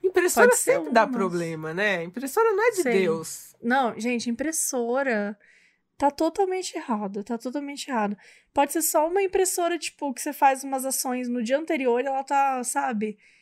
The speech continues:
Speaker 2: revivendo naquele dia.
Speaker 1: É,
Speaker 2: Então
Speaker 1: será que não tem isso? E se, e se a impressora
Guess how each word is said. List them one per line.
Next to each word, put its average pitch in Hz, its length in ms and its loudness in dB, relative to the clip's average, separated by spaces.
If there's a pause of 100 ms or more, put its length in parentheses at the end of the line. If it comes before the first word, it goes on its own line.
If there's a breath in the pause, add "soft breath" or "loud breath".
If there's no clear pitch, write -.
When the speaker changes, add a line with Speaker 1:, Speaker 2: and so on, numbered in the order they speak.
(220 soft breath)
Speaker 2:
revivendo 247 760 0
naquele 262 380 -12
dia. 220 340 -8
Speaker 1:
É, 285 420 8
Speaker 2:
Então 339 120 -2
Speaker 1:
será 605 220 6
que - 100 4
não 254 160 2
tem 247 260 2
isso? 262 200 -4
E 359 200 2
se, - 140 0 (160)
e 480 220 -2
se - 500 4
a 294 140 4
impressora 220 1160 0